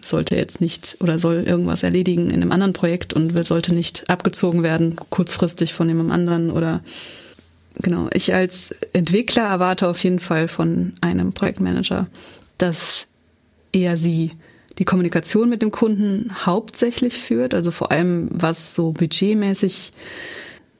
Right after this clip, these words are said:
vereinbart wird und zu klären ist. Und je nach Kunde, also wenn es natürlich gut läuft und der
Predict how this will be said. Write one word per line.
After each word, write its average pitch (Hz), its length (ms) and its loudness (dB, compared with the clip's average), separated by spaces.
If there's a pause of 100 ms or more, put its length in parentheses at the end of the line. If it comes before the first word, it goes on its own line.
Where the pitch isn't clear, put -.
vereinbart 185 640 0
wird 180 400 -2 (560)
und 175 380 0 (200)
zu - 140 -2
klären 175 400 2
ist. - 420 0 (640)
Und 170 420 2 (180)
je 180 300 2
nach 175 240 0
Kunde, 190 260 4
also 170 160 2
wenn 170 80 4
es 170 80 0
natürlich 190 320 2
gut 196 240 2
läuft 185 320 2
und 185 80 4
der 175 120 0